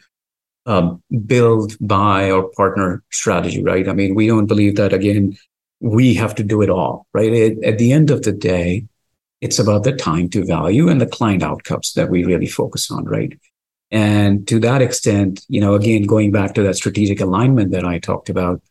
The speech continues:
is we look at those strategic C B R E priorities and we say, In order to achieve these, in order to get to these C B, you know, strategic priorities, uh, what do we have as capability today?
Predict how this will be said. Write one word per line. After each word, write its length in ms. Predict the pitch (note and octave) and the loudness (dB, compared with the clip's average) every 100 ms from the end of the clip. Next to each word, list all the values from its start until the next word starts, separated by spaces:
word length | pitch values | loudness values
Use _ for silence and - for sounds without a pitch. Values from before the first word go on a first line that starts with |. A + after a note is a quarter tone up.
| _ _ _ _ - | _ _ _ _ -6
is 180 | A2+ G#2 | 0 2
we 80 | |
look 180 | A2 C3+ | 2 2
at 120 | A#2+ | 2
those 140 | A2+ A2 | 0 -2
strategic 460 | A2+ G#2 G#2+ G#2 | -2 0 0 0
C 140 | - G#2 | 0 0
B 140 | G2+ | 2
R 100 | F2+ | 2
E 100 | F#2 | 0
priorities 680 | F2+ F#2 F2+ E3 - - - - | -2 -2 0 0 0 -4 -10 -8
and 160 | - | -2
we 100 | G#2 | -2
say, 380 | G2 G#2 F#2+ F#2+ - _ _ _ - | 0 2 2 0 -8 _ _ _ -2
In 120 | A#2 | 0
order 160 | A2+ A2+ | 2 2
to 100 | A2+ | 2
achieve 520 | G2+ - G#3 A#3 A2 | 0 0 2 2 2
these, 240 | G2 F2 | 0 0
in 80 | F#2 | -2
order 240 | F#2+ G#2 | 0 0
to 220 | G2+ G#2+ G2 | 0 0 0
get 300 | G2 C3+ - | 0 -2 0
to 60 | |
these 220 | G#2 F#2 - | 0 0 -2
C 120 | F#2 | -2
B, 200 | F#2 - | -4 -4
you 180 | G#2+ G2 | -2 -2
know, 60 | F2+ | -2
strategic 500 | - - G2 F#2 - | -4 -2 -2 -2 -4
priorities, 560 | E2+ E2+ F2 F2+ F2 - _ _ _ _ _ | -2 0 0 -2 -6 -12 _ _ _ _ _
uh, 280 | A2 G2 F#2 - | 0 0 -2 -6
what 200 | G2 D3+ | -2 0
do 60 | E3+ | 2
we 120 | C#3+ | 0
have 360 | B2+ A2+ G#2+ - - | 0 -2 -4 -8 -6
as 160 | A#2 | -4
capability 560 | - G#2+ G#2 G2+ G#2 G2+ | -2 -2 0 0 0 -2
today? 600 | - F2+ F#2+ D#3 A#3 | -2 -2 0 0 0